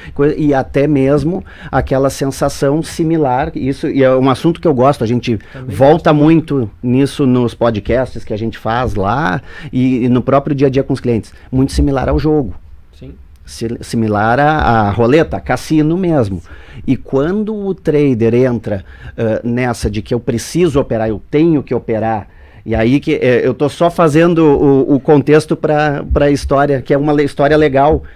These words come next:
Speaker 1: ali de um cliente que virou meu amigo, a gente se fala sempre, até, eh, amigos, eu acho que há mais de cinco anos, e não nos conhecemos ainda pessoalmente, mas
Speaker 2: Tem
Speaker 1: a gente,
Speaker 2: vários casos, sim.
Speaker 1: a gente ainda vai se encontrar.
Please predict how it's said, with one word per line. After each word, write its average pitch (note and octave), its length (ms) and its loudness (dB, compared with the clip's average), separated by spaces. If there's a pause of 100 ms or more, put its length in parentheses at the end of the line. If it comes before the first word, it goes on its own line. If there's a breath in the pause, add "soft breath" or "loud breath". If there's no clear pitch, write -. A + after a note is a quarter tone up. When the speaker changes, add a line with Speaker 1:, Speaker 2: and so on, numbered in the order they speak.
(200 loud breath)
Speaker 1:
ali B2 400 2
de A#2 240 -4
um B2+ 80 2
cliente C3+ 380 2
que C#3 100 -6
virou B2+ 240 0
meu C#3 160 2
amigo, E3 340 2
a G#2 40 -6
gente A2+ 200 -8
se - 140 -8
fala B2+ 460 -4 (320 loud breath)
sempre, C3 420 0
até, C3 460 2 (240 loud breath)
eh, B2 380 0 (200)
amigos, E3 540 0
eu D#3 60 0
acho D3 120 -6
que D#3 60 -4
há C3 60 -2
mais D3+ 220 0
de E3+ 120 -4
cinco F3+ 420 -2
anos, F3+ 400 2
e F#3 80 2
não F3 140 2
nos F#3 100 0
conhecemos F3+ 400 2
ainda F3 180 4
pessoalmente, F3 600 2
mas G#2+ 180 0
Speaker 2:
Tem A#2 100 2
Speaker 1:
a E3+ 120 -2
gente, A3 100 -4
Speaker 2:
vários D3+ 200 -10
casos, F3 180 -8
sim. - 40 -10
Speaker 1:
a A#2+ 140 2
gente C3+ 280 4
ainda D3 180 6
vai C#3+ 480 4
se D#3+ 180 -2
encontrar. D3+ 540 2